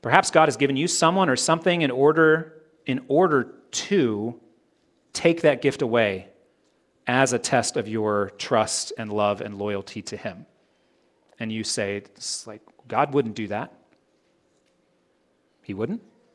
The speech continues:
You know God's ways so much. There are things in your life that are off limits from him removing from you. There's something that can hold a place equal to him." It's not true. "Well, God would never."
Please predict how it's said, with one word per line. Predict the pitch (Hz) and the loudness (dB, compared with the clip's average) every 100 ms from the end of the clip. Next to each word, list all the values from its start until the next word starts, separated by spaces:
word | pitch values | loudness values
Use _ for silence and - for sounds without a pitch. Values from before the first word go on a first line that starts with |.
| _ _ _ | _ _ _
You | - 117 | -8 -4
know | 123 123 | -2 0
God's | 120 120 120 | 4 4 4
ways | 123 120 120 | 0 -2 -4
so | - - 135 131 | -8 -4 0 0
much. | 139 185 - - _ _ _ _ _ _ _ _ | 0 -4 -10 -20 _ _ _ _ _ _ _ _
There | 127 | 0
are | |
things | 117 - 143 147 | 2 -2 -4 -4
in | 143 | -4
your | 131 | 0
life | 117 151 - | 2 2 2
that | 120 | -2
are | - | 2
off | 117 135 - | 2 2 -2
limits | 123 160 170 - | -4 -4 -8 -10
from | - 131 | -8 -8
him | 110 127 127 | -6 -6 -4
removing | 113 131 185 | -4 -4 -6
from | - 202 | -10 -8
you. | 220 233 _ _ _ _ _ _ _ _ _ _ _ _ | -8 -10 _ _ _ _ _ _ _ _ _ _ _ _
There's | - 113 | -8 -4
something | - 160 165 180 175 | 0 0 0 -4 0
that | 139 | 0
can | - 120 | 0 -8
hold | - - 143 160 175 | -6 0 2 4 2
a | 160 | 0
place | - - 131 143 139 - - - _ _ _ _ - | -4 -4 -2 -2 -4 -6 -6 -12 _ _ _ _ -4
equal | 139 147 156 | -4 -2 -4
to | - 127 | -2 -6
him." | - 151 226 - _ _ _ _ _ _ _ | -4 -4 -4 -8 _ _ _ _ _ _ _
It's | - 123 | -12 -12
not | - | -10
true. | - 120 - _ _ _ _ _ _ _ _ _ _ _ _ | -10 -10 -12 _ _ _ _ _ _ _ _ _ _ _ _
"Well, | 110 | -4
God | 131 127 | 2 4
would | 123 113 | 2 -4
never." | 123 123 101 80 | -2 -4 -4 -14